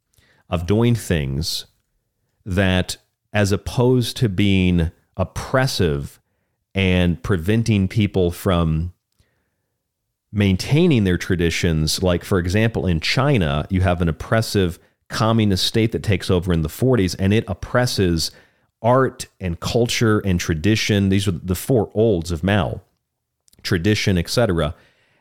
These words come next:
and destroys Chinese culture.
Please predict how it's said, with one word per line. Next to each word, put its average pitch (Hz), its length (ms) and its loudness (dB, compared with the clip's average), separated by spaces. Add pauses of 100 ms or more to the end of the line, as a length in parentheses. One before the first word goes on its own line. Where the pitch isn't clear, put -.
(160)
and 95 440 2 (260)
destroys 98 1000 0
Chinese 82 440 -2
culture. - 480 -4